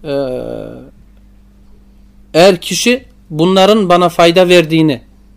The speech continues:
veya zararı def ettiğine inanırsa bu kişi kafir olur. Yok, bunların sadece sebep olduğunu, Allah'ın yaptığına inanırsa bu kişi de küçük şirke girmiş olur. Ee, bu bilinmekle birlikte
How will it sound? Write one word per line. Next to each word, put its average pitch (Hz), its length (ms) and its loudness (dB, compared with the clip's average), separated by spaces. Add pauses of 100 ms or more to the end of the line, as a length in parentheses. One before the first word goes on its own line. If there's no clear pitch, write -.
(400)
veya 143 240 2
zararı 165 460 2
def 180 180 -2
ettiğine 156 420 -2
inanırsa 165 460 -4
bu 170 100 -2
kişi 151 300 -6
kafir 160 340 0
olur. 208 300 -2 (800)
Yok, 190 180 2
bunların 190 420 0
sadece 175 600 0 (140)
sebep 170 460 2
olduğunu, 131 380 0
Allah'ın 165 500 0
yaptığına 151 460 -2
inanırsa 170 600 -2
bu 165 100 -6
kişi 160 280 -12
de 202 140 -4
küçük - 280 -12
şirke 170 360 -4
girmiş 156 400 0
olur. 95 300 -10 (1040)
Ee, - 40 -18 (460)
bu 208 260 0
bilinmekle 240 640 2
birlikte 185 560 -2